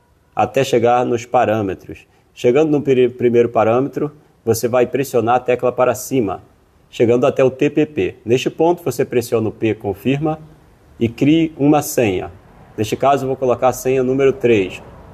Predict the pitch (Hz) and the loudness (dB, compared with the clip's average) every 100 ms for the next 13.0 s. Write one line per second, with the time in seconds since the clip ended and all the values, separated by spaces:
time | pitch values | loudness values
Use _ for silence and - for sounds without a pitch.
0 | - - 127 - 131 123 120 117 113 110 | -12 -2 -2 2 2 2 2 0 2 0
1 | 113 113 127 117 139 160 - - - - | -2 -2 -2 0 0 0 -6 -20 -20 -20
2 | - - 107 107 120 117 113 110 120 113 | -20 -6 -2 0 2 2 0 0 -2 0
3 | 113 117 117 - 139 156 151 127 127 - | 0 0 -2 -2 0 0 0 -2 -2 -2
4 | 143 117 90 - - 113 120 131 131 - | 2 2 0 -8 -6 -4 0 0 0 0
5 | 131 127 135 - - 175 180 - 120 110 | -2 0 0 0 2 2 2 0 -4 -2
6 | 151 170 165 143 120 95 87 - - _ | 0 0 -2 -6 -4 -4 -8 -16 -20 _
7 | _ _ _ _ _ _ _ _ - - | _ _ _ _ _ _ _ _ -20 -20
8 | - - - - 156 156 156 190 - 123 | -20 -20 -10 -4 2 2 4 2 0 -2
9 | 123 143 - 123 151 143 139 131 156 175 | 2 0 0 -4 -4 -4 -4 0 2 2
10 | 143 139 139 127 127 127 131 131 - 131 | 0 0 -2 -2 -2 0 -2 -4 0 0
11 | 127 147 - 143 143 139 120 131 127 120 | 2 -2 -2 -2 0 0 0 0 2 0
12 | - 135 - 123 120 - 139 147 151 | 2 2 2 -2 -2 -4 -4 -2 -2